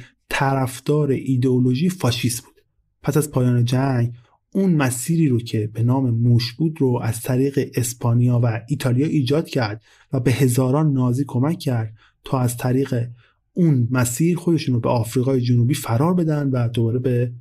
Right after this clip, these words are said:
آرژانتین بیان. فقط افراد رتبه پایین نبودن که از این راه برای فرار استفاده کردن. افسران رتبه بالایی از جمله آدولف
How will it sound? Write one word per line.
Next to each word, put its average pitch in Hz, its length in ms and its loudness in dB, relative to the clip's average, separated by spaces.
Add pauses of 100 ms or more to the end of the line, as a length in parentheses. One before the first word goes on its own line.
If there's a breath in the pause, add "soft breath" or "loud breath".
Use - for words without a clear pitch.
(220)
آرژانتین 110 560 -6
بیان. - 120 -20 (280)
فقط 185 300 -2 (120)
افراد 160 600 0
رتبه 156 380 0
پایین 139 380 0
نبودن 165 300 2
که 120 120 -2
از 113 140 0
این 110 100 2
راه 113 220 -2
برای 117 220 -2
فرار 117 280 0
استفاده 110 420 -2
کردن. 113 380 -8 (460 soft breath)
افسران 131 680 0
رتبه 120 240 0
بالایی 120 400 2
از 131 120 0
جمله 131 460 0 (460 loud breath)
آدولف 135 360 2